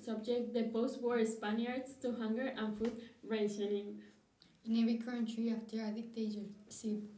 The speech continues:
Speaker 2: is affected in many ways. For example, since the Cultural Revolution of China imposed by Mao around one point five million people died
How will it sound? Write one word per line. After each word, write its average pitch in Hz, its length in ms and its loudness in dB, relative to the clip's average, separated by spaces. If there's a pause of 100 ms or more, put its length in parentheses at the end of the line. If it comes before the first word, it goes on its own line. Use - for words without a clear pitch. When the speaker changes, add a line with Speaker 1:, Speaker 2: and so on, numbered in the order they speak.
Speaker 2:
is - 140 -6
affected 220 500 0
in 208 160 0
many 214 220 2
ways. 202 380 -6 (360)
For 226 80 -4
example, 208 600 0
since 208 360 -2
the 214 200 -2
Cultural 226 440 -4
Revolution 240 800 -6
of - 260 -10
China 214 260 0 (340)
imposed 220 480 0
by 202 180 -10
Mao 214 280 2 (920)
around 226 420 4
one 226 260 0
point 240 340 -2
five 220 240 -4
million 214 320 2
people 214 240 0
died 208 320 -2